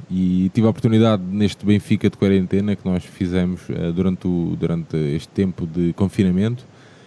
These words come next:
Ah, achei que entrevistar o Nuno era mais uma coisa, ma-, mais uma, entre aspas,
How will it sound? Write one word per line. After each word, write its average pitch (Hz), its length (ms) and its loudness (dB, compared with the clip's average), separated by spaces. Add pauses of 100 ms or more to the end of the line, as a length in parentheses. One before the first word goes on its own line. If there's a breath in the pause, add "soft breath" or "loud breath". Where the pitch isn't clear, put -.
(320 loud breath)
Ah, 92 280 0 (360)
achei 127 300 0
que 113 760 6
entrevistar 127 580 2
o 120 100 6
Nuno 120 520 6 (1120)
era 123 220 4
mais 123 640 4
uma 110 200 6
coisa, 131 380 4
ma-, 95 240 0
mais 110 460 2
uma, 147 320 4
entre 92 260 0
aspas, 131 440 0